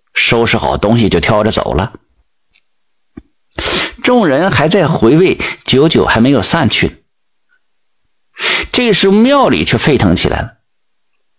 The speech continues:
原来墙头那个和尚不知为何晕过去了，那头上被砍了一个大口子，是直流血啊。众和尚刚才也看了变戏法的，猜想肯定是变戏法的捣鬼，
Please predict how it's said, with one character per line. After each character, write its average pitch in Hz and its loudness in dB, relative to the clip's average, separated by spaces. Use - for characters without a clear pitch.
原 139 2
来 156 0
墙 147 0
头 160 4
那 156 2
个 131 2
和 113 0
尚 123 0
不 156 0
知 143 2
为 143 4
何 120 2
晕 143 4
过 127 2
去 113 -2
了， - -6
那 101 -2
头 123 0
上 143 2
被 135 2
砍 - -2
了 98 0
一 135 2
个 151 2
大 143 -2
口 - -2
子， 95 0
是 123 0
直 139 0
流 175 4
血 - 0
啊。 - -6
众 254 2
和 185 2
尚 196 2
刚 202 0
才 220 2
也 139 2
看 160 0
了 131 2
变 113 0
戏 110 -2
法 - -4
的， - -10
猜 156 0
想 101 0
肯 - -2
定 117 0
是 123 0
变 156 0
戏 - 0
法 - -4
的 98 -2
捣 127 0
鬼， 62 -2